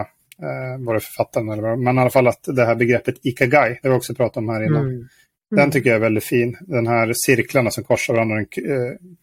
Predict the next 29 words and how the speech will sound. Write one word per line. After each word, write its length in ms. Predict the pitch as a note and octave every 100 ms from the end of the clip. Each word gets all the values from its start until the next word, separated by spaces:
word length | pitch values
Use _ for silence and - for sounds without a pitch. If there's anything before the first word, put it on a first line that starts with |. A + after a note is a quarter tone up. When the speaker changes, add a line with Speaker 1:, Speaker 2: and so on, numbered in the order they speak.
| -
Speaker 1:
kryssningspunkten 920 | C3 - - A#2 - D3 B2 - A2
där. 180 | A#2+ A#2+ _ - - - - _ -
För 60 |
att 120 | C3 D3
om 120 | C#3
man, 240 | C#3 C3+
eh, 220 | C3+ C3+ - C#4 -
ta-, 220 | E3+ - - - D#4+ C#4+ -
tar 140 | E3+
lite 240 | F#3 E3+ D3
tid 360 | - D#3+ C3+
och 160 | C#3+ B2
ser 240 | - C3
över 300 | C#3+ D#3 B2
den 280 | A#2+ C#3+ C#3
och 120 | B2+ -
ser 140 | D3 B2+
på 220 | - B2
vad, 340 | C3 C3 B2+ - _ _ _ _ _
vad 220 | D3+ C#3
betyder 420 | C3+ C3 F3+ D3 C3
någonting 300 | A#2+ B2 A#2
för 120 | C3+
mig? 260 | D#3 A2+
Vad, 240 | B2 C3+ C3+
vad 120 | B2+
är 40 | B2
viktigt 400 | B2 - B2+ -
här? 280 | D3+ A#2+